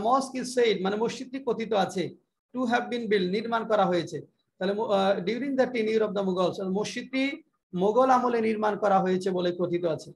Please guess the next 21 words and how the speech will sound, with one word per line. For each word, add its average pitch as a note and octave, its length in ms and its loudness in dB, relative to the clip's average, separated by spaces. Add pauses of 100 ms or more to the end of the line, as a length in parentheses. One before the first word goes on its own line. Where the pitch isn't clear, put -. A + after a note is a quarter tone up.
(480)
মসজিদটি G#3 800 0 (340)
মোগল A#3 400 4 (200)
আমলে A3 380 6 (480)
নির্মাণ A#3 580 0 (160)
করা G#3 240 4 (160)
হয়েছে G3+ 360 -2 (140)
বলে F#3 160 -2 (120)
কথিত F3+ 260 -2 (120)
আছে। D3 160 -10 (500)
মসজিদটি G#3+ 840 -2 (640)
মোগল A#3 420 2 (180)
আমলে A3+ 360 2 (200)
নির্মাণ G#3 420 -2 (180)
করা F#3+ 240 4 (140)
হয়েছে G3 440 -2
বলে F#3 300 -2 (160)
কথিত F3+ 360 -6 (260)
আছে। F#3+ 220 2 (680)
The F3+ 100 2
mosque B3+ 480 2
is A#3+ 60 -8